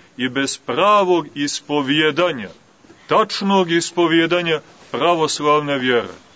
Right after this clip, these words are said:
Danas je to ispovijedanje, braćo i sestre, posebno ugroženo. Nećemo ovdje da pravimo poređenje sa nekoliko decenija unazad. To, braćo i sestre, to nije ispovijedanje vjere. To je katastrofa.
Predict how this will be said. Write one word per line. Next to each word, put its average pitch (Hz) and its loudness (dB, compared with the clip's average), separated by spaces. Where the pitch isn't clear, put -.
Danas 143 0
je 120 -2
to 170 2
ispovijedanje, 139 0
braćo 127 -4
i 113 -6
sestre, 120 -6
posebno 127 -2
ugroženo. 110 -2
Nećemo 180 2
ovdje 170 4
da 151 2
pravimo 160 0
poređenje 147 -2
sa 143 -4
nekoliko 139 -2
decenija 135 -2
unazad. 120 -4
To, 170 2
braćo 143 0
i 120 -2
sestre, - -4
to 120 -4
nije 147 -8
ispovijedanje 135 -2
vjere. 117 -4
To 135 2
je 127 2
katastrofa. 117 -4